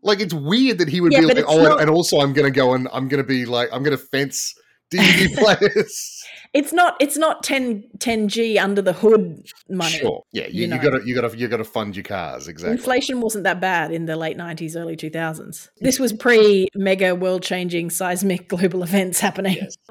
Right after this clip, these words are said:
Speaker 2: I just wanted to talk, uh, two more things about the, um, first of all, the car chase where it is revealed that he's, they're the bad guys. Um, they
Speaker 1: Mm.
Speaker 2: seem to take off at nighttime, but then they're doing the chase sequence in the day. So I assume that was sort of night into dawn.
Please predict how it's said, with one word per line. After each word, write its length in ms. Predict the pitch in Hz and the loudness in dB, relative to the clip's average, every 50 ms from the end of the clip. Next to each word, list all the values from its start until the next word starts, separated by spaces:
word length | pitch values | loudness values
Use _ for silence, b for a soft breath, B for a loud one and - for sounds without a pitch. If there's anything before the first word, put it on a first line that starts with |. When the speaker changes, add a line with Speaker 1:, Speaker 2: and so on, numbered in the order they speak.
| - 247 | 0 2
Speaker 2:
I 80 | 262 | 4
just 160 | 349 453 427 | 4 4 2
wanted 180 | 427 339 320 277 | 2 0 0 -2
to 60 | 269 | 0
talk, 240 | - 302 262 269 - | 2 2 2 2 4
uh, 240 | - 220 220 226 214 220 - | 4 4 6 4 2 0 -2
two 160 | - - 330 | -2 0 2
more 140 | 302 269 254 | 2 2 2
things 360 | 262 247 220 208 208 208 - - | 2 2 0 0 0 -2 -2 -2
about 420 | - 190 185 196 196 196 - 190 | -2 -2 0 0 0 -2 -2 0
the, 240 | 190 196 196 190 190 | 0 0 2 2 2
um, 440 | 180 180 180 180 180 180 180 185 180 _ _ | 0 0 0 -2 -4 -6 -6 -8 -10 _ _
first 320 | _ - 262 269 - - 285 | _ 2 4 4 4 4 2
of 80 | 247 | 2
all, 160 | 240 220 208 | 4 4 4
the 580 | 196 190 196 185 180 175 175 170 170 170 170 160 123 95 - - 64 - - _ | 4 6 6 6 6 6 4 4 2 0 -2 -4 -8 -12 -16 -18 -20 -20 -16 _
car 680 | - - - 196 190 185 180 180 175 175 175 180 175 - - - | -8 -4 -2 -2 0 0 0 -2 -2 -4 -4 -6 -8 -12 -12 -8
chase 540 | - - 180 175 170 165 - - - - - | -4 -2 0 0 -2 -2 -4 -4 -6 -6 -8
where 400 | 190 180 180 175 170 165 165 - - | -8 -4 -4 -2 0 -2 -2 -2 -2
it 100 | 190 185 | -2 0
is 180 | 254 302 285 - | 0 0 2 0
revealed 720 | 196 170 160 175 170 160 - 165 190 220 - - - - _ _ _ - | 0 -2 -2 -4 -6 -6 -6 -6 -6 -6 -8 -12 -14 -16 _ _ _ -6
that 160 | 180 170 - | -6 -6 -6
he's, 360 | - - 180 180 165 - - | -8 -8 -8 -8 -8 -8 -8
they're 180 | - 175 165 160 | -6 -6 -6 -6
the 100 | 160 160 | -6 -6
bad 300 | - 160 151 160 156 156 | -6 -6 -6 -6 -8 -8
guys. 580 | 165 156 147 - 104 127 202 220 - - - - _ _ | -8 -8 -6 -6 -6 -6 -6 -6 -8 -10 -12 -14 _ _
Um, 280 | - 170 170 165 160 170 | -6 -4 -4 -4 -4 -4
they 100 | 180 180 | -4 -4
Speaker 1:
Mm. 40 | 175 | -4
Speaker 2:
seem 220 | - - 262 285 277 | -4 -4 -4 -4 -4
to 80 | 277 | -6
take 280 | - - - 202 196 - | -8 -6 -6 -6 -4 -4
off 160 | 196 185 - | -6 -6 -6
at 100 | - - | -6 -6
nighttime, 580 | 185 180 190 185 - - - 175 165 160 160 160 | -6 -4 -6 -6 -6 -8 -10 -8 -8 -8 -6 -6
but 220 | 170 165 - 175 | -6 -8 -6 -6
then 140 | 175 170 175 | -6 -4 -4
they're 100 | 170 165 | -4 -4
doing 260 | 160 170 175 170 170 | -4 -6 -6 -6 -8
the 60 | 165 | -10
chase 320 | 156 - - 170 170 165 - | -10 -8 -8 -8 -8 -8 -8
sequence 420 | - 180 165 - 175 165 160 - | -8 -8 -8 -8 -10 -10 -8 -8
in 120 | 165 160 | -8 -8
the 80 | 160 151 | -8 -8
day. 340 | 156 - 156 147 147 135 139 | -6 -4 -4 -4 -4 -8 -8
So 140 | - - 151 | -8 -8 -8
I 40 | 160 | -8
assume 240 | 147 - 175 170 165 | -8 -8 -8 -8 -8
that 120 | - - | -10 -10
was 220 | 170 156 147 139 - | -10 -12 -12 -14 -14
sort 180 | - - 160 | -12 -12 -12
of 100 | 156 147 | -10 -10
night 280 | 160 160 156 156 156 - | -12 -10 -10 -10 -10 -10
into 160 | 170 156 - | -10 -12 -12
dawn. 520 | 156 151 - 165 165 - - - 170 233 | -12 -10 -8 -8 -8 -8 -10 -12 -14 -14